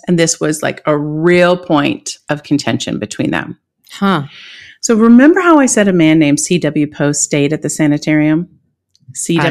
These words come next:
Speaker 2: I sure
Speaker 1: Post.
Speaker 2: do.
Speaker 1: Well, while there, he also thought, "Damn, this granola breakfast I'm eating should be sold everywhere.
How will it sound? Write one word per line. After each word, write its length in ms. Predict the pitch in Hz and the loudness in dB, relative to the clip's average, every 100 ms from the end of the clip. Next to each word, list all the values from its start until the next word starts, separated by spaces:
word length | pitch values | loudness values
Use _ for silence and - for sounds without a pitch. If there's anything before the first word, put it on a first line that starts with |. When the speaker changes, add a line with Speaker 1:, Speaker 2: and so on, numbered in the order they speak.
| 160 | 0
Speaker 2:
I 40 | 156 | -2
sure 100 | 131 | -4
Speaker 1:
Post. 160 | - | -4
Speaker 2:
do. 460 | 151 185 196 143 139 - - - - _ | -2 0 0 -2 -6 -14 -20 -20 -20 _
Speaker 1:
Well, 280 | 175 156 151 | -2 0 0
while 280 | 151 196 | 0 0
there, 540 | 262 175 143 151 180 _ _ | 0 0 0 -2 -6 _ _
he 240 | - 294 311 | -2 2 2
also 400 | 269 359 - 214 | 2 0 0 -2
thought, 460 | 180 - 151 143 - _ | -2 -2 -2 -2 -8 _
"Damn, 540 | - 202 311 269 170 - | -14 0 2 2 -4 -8
this 220 | - 277 - | -6 -6 -4
granola 540 | 202 190 185 233 269 | -2 -2 0 0 0
breakfast 440 | 208 147 - 156 156 | -2 -4 -4 -6 -2
I'm 160 | 151 | -4
eating 300 | 165 165 160 | -2 -2 0
should 240 | 160 - 185 | 0 -2 -4
be 100 | 175 | -6
sold 440 | - - 185 185 - | -6 -6 -4 -6 -8
everywhere. 720 | - 254 294 214 160 110 - | -6 -4 0 -2 -2 -6 -8